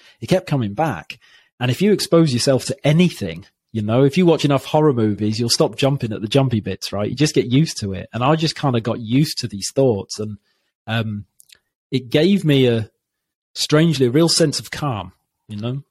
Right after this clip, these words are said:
when I decided, "Right, this is it, I'm done." I'd been looking for an option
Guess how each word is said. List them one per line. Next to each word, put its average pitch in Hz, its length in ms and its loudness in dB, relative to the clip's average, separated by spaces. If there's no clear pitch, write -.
when 131 140 0
I 143 80 4
decided, 139 540 2
"Right, 107 180 0
this 127 180 0
is 120 140 -2
it, 147 160 2
I'm 117 160 -8
done." 151 420 -4
I'd 135 180 -4
been 127 200 0
looking 147 320 0
for 113 240 -2
an 113 80 0
option 107 540 -4